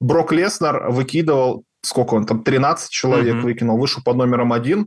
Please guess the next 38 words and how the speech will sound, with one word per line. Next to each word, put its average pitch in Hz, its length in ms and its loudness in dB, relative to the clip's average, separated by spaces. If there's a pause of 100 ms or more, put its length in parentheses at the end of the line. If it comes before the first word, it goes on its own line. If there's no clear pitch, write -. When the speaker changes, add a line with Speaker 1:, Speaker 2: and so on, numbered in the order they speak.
(120)
Speaker 1:
и - 80 0
всех 156 320 -2
просто - 320 -2
по 123 100 2
одному 120 360 0
выкидывал 123 480 0
за 117 160 0
ринг. 110 240 0
Это 147 320 0
было 123 200 0
феноменально, 127 760 0
это 135 180 -2
было 139 160 0
Speaker 2:
Да, 156 160 2
да, 151 80 -2
да. 143 80 0
Speaker 1:
интересно. 175 300 -2
Speaker 2:
Будучи 139 220 -4
чемпионом, 202 500 0
он 170 60 -4
сказал: 165 300 -2
«Я 170 220 0
доминирующий 170 720 0
чемпион, 151 420 -2
вы 135 80 2
ничего 151 360 0
мне 156 180 0
не 156 100 -2
сделаете». 120 680 -2
Speaker 1:
Да, 120 280 2
и 143 200 0
это 139 220 -2
все 131 160 -2
показывал, 135 540 -2
пока 127 320 0
кто 123 220 -4
там, 110 160 2
Рикошет, - 480 0